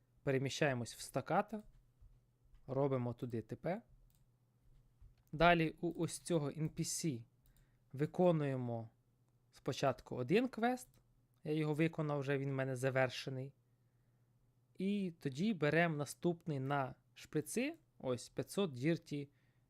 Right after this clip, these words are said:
Bets треба, потрібно набити, і в Стаката їх набиваємо.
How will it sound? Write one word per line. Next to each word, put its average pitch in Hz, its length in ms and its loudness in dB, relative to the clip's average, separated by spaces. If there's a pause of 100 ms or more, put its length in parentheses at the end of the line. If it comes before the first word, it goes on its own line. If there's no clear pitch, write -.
Bets 127 400 0
треба, 120 260 -6
потрібно 127 440 -6
набити, 175 500 0
і 214 160 -4
в - 40 -6
Стаката 196 540 -2
їх 151 340 -2 (200)
набиваємо. 127 560 2